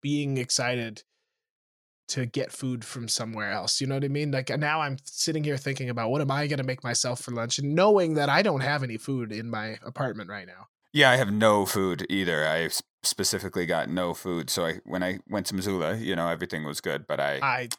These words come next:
Speaker 1: also specifically got no food because I knew my parents would be buying us several meals, so
Speaker 2: Yeah, yeah, exactly. And now I am fucked because now I have to
Speaker 1: All right.
Speaker 2: go to work,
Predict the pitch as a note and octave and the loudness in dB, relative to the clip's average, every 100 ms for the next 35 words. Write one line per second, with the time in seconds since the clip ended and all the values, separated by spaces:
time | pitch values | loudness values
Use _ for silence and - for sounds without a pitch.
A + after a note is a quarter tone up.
0 | - - D3+ D3+ E3 - F3+ F#3 E3+ F3 | -8 2 4 6 4 4 2 2 2 2
1 | D#3+ D#3+ E3 F#3 F3+ - F3+ F3 F3 D#3+ | 2 4 4 6 4 4 4 4 2 2
2 | D#3 D#3 E3 F3 F#3 G3 F#3 F3 F3 E3+ | 2 2 4 4 6 6 6 4 4 8
3 | E3+ F#3 F#3 - F#3 E3+ F3 F3+ E3 B2 | 8 8 6 6 6 8 6 8 6 6
4 | B2+ - E3 D3 E3 A2+ C3+ A#2+ B2 B2 | 6 8 8 8 8 8 8 8 8 6
5 | A2+ G#2+ F#2 F#2+ F#2+ F2 D#2+ C2 D#2+ E2 | 6 6 4 4 4 6 4 4 2 2
6 | D#2+ G2+ B2 F#3+ - - _ _ _ _ | 2 2 4 4 4 -10 _ _ _ _
7 | - G#2 G#2 F#2+ F#2 G#2+ E3+ B2+ A#2 C#3+ | -2 0 2 4 6 6 6 4 4 4
8 | F3 | 2